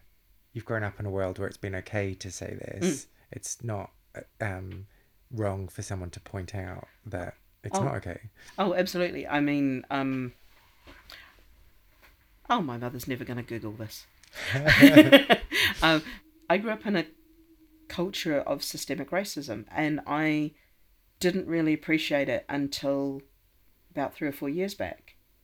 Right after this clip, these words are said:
Speaker 2: how racist,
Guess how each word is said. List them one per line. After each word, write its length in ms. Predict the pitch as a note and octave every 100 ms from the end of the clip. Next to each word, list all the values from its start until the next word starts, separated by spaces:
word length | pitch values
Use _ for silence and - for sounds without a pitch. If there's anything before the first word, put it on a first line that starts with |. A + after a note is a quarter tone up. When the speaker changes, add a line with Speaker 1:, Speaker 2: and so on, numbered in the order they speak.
| _ _ _ _ -
Speaker 2:
how 680 | - - D3 D3 D3 C#3+ C#3+ - _ _ _ _ _ _ _ _
racist, 880 | C3+ D3 C#3 - - C#3 - - -